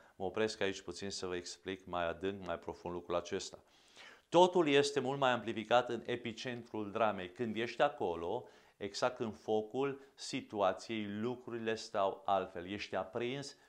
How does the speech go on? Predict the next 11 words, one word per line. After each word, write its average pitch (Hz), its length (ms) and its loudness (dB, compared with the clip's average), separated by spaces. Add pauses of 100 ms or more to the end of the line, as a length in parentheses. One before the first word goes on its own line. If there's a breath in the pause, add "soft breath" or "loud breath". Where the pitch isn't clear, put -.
și - 300 -2
tu. - 240 -10 (640 loud breath)
Ca 131 180 10
să 131 200 0
te, 113 460 2 (440)
uh, 101 460 4 (680)
<laughs> - 140 -12
ca 160 80 8
să 156 200 4
te 120 220 4
stingi, 151 640 0